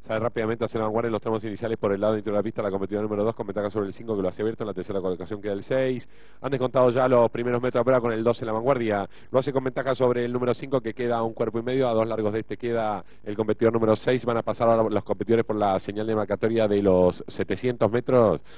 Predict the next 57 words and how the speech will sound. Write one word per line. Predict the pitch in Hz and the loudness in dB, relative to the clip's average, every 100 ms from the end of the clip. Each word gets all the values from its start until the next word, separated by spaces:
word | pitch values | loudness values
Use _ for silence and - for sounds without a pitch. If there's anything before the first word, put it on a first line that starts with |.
| - - | -18 -4
Siempre | - 123 120 | 0 4 6
lo | 120 | 6
hace | 117 | 4
el | 117 | 4
dos, | 117 - | 4 6
corre | 117 113 | 4 4
firme | 110 120 117 | 0 -2 0
en | |
la | 117 | 2
vanguardia, | 113 120 117 | 2 4 4
va | |
estirando. | 113 110 113 117 117 117 | 2 0 -2 -2 -2 0
Ventaja | 113 117 117 | 0 -2 0
sobre | 120 | 0
el | 117 | 2
número | 120 117 | 0 0
cinco | 127 120 | 0 2
a | 117 | 2
varios | 120 120 117 107 | 2 0 0 0
cuerpos, | 127 120 - | 2 0 0
queda | 110 120 | 0 2
el | 120 | 4
número | 120 113 | 4 2
seis. | 139 135 135 123 98 - - - | 2 2 2 2 0 -4 -16 -8
Van | 123 | 0
a | 123 | 2
pasar | 123 123 | 4 6
por | 123 | 8
los | 131 131 120 | 10 12 10
quinientos | - 131 135 127 120 | 6 -2 0 0 2
ahora. | 120 135 135 123 107 - - - | 6 6 6 4 0 -4 -14 -16
Siempre | - 123 123 107 104 | -4 0 0 2 2
el | 113 | 4
dos | 127 - | 4 4
fácil, | 135 107 110 - 113 | -2 -2 -6 -4 -2
enseña | 107 - 127 113 | -2 -2 -2 -2
el | |
camino. | 113 127 135 127 110 - - | -2 0 2 4 2 0 -4
Mantiene | 117 120 135 131 | -2 0 -2 0
tres | 143 135 | 0 2
largos | 139 135 120 123 | 2 2 2 2
y | |
medio | 131 135 127 | 2 4 4
de | |
ventaja | 120 131 131 | 2 0 0
sobre | 127 120 | 2 4
el | |
número | 127 127 113 | 2 0 0
cinco | 139 131 | 0 0
que | 113 | 0
insiste | 117 139 135 | -2 -2 -2
en | |
la | 127 | 0
persecución | 113 101 - 110 107 139 | 0 0 -2 -2 0 0
de | 127 | 2
la | 131 | 0
puntera. | 117 131 139 131 113 | 0 2 2 2 -2